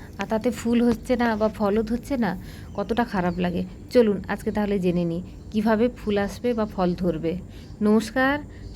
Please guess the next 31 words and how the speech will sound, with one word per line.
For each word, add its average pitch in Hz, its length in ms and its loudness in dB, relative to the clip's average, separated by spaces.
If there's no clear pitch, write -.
সবাইকে 196 420 0
ছাদ 190 260 -2
বাগানে 185 300 2
স্বাগত 180 340 -2
জানাই। 196 400 0
আশা 196 240 -2
করি 175 140 0
সবাই 180 300 0
ভালো 175 240 0
আছেন। 240 380 -4
যারা 208 320 2
আমরা 226 240 2
ছাদের, 202 400 0
আহ, 196 280 -4
বা 190 120 0
টবের 202 340 2
মধ্যে, 214 340 2
আহ, 185 440 0
ফলের 202 360 0
গাছ 202 200 0
বসাই, 190 400 -2
লেবু 214 360 4
গাছে 226 360 0
যদি 233 180 0
অনেক 220 280 2
যত্নের 214 400 0
পরেও 196 300 2
যদি 226 180 2
ফুল 220 340 4
না 190 160 2
আসে, 180 260 -2